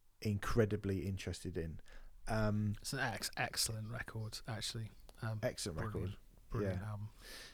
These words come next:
Speaker 1: Yeah. We did Somebody's Knocking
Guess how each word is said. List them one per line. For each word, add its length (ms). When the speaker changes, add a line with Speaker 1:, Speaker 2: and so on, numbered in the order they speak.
Speaker 1:
Yeah. 360
We 160
did 360
Somebody's 440
Knocking 540